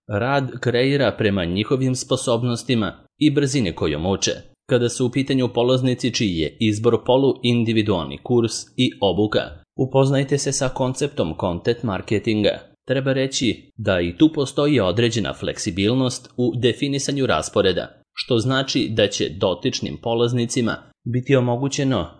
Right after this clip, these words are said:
da o vremenu startovanja programa, terminima i ritmu održavanja predavanja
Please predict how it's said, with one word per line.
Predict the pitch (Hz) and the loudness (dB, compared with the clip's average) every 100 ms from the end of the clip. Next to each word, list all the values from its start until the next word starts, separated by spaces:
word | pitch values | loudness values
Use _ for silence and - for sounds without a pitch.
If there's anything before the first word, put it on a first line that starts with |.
| _ - | _ -8
da | 110 101 | 0 2
o | 95 87 | 4 2
vremenu | 107 117 131 123 | 2 0 0 -2
startovanja | - 82 - 104 92 80 | -2 -2 0 0 0 -2
programa, | 110 92 98 104 90 - _ _ | 0 0 2 0 -2 -6 _ _
terminima | 139 127 131 131 135 123 120 - | -2 0 2 0 0 0 -2 -2
i | 139 110 | 0 2
ritmu | 127 131 135 90 | 0 0 0 -2
održavanja | 80 95 107 95 107 101 | 0 -2 -2 -2 -2 -2
predavanja | - 82 80 101 131 117 | -2 -4 0 0 0 0